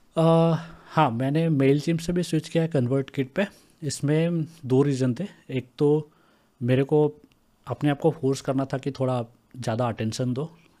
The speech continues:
email list पे, क्योंकि मैं free की email list होती है MailChimp में, तो ज़्यादा focus कर नहीं रहा था, इसलिए मैंने ConvertKit पे switch किया, क्योंकि वहाँ पे paid plans ले रखे हैं मैंने। तो paid plans जब आप लेते हो तो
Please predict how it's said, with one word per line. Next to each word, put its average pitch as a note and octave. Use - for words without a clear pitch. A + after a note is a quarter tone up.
email A#2+
list A#2
पे, D#3
क्योंकि A#2+
मैं A#2+
free B2
की C3+
email C3
list C3
होती A#2+
है B2
MailChimp A#2+
में, C#3+
तो A#2
ज़्यादा A2
focus A#2
कर G#2+
नहीं A2
रहा F2+
था, A2
इसलिए C#3
मैंने C3+
ConvertKit A2+
पे C#3
switch B2+
किया, E3
क्योंकि D#3+
वहाँ C3+
पे D#3+
paid C3+
plans B2+
ले A#2+
रखे A#2+
हैं A#2
मैंने। A#2+
तो B2
paid C3
plans C#3+
जब C#3
आप C3+
लेते B2
हो D#3
तो A#3+